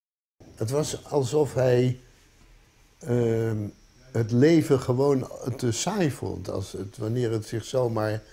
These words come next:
ontrolde. Hij, eh, had altijd de behoefte aan een soort, een paar extra dingen,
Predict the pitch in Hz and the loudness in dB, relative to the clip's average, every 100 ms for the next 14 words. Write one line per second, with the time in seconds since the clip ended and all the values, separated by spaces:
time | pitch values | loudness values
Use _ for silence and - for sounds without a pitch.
0 | - - - - - - 120 107 127 170 | -20 -20 -20 -20 -14 -4 -2 0 2 2
1 | 107 95 95 104 110 107 110 107 87 107 | 0 -4 0 2 2 2 0 -2 -4 -4
2 | 117 - 147 135 117 120 127 131 131 123 | -4 -2 -2 -2 -4 -2 -2 -2 -2 -2
3 | 123 110 127 120 113 113 104 117 - 127 | -2 -2 -2 -2 -2 -6 -4 -4 -4 -6
4 | - 120 117 139 135 113 | -2 -2 0 0 0 -4